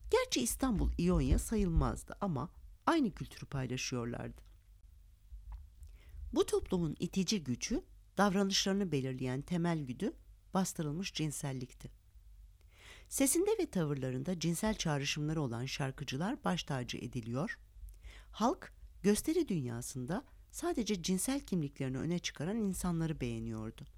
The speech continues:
Müzikollerde az solist denilen erkek şarkıcıların hepsinin eşcinsel olması rastlantı değildi herhalde.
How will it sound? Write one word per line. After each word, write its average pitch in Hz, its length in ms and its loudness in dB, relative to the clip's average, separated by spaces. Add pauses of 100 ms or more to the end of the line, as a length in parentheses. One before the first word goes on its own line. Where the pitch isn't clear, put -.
(1120)
Müzikollerde 330 880 2
az 302 120 4
solist - 420 0
denilen 135 420 0
erkek 165 380 -2
şarkıcıların 135 720 -2
hepsinin 156 540 -2 (120)
eşcinsel 151 560 -2
olması 120 440 -4
rastlantı 135 560 -4
değildi 320 320 4
herhalde. 120 560 -6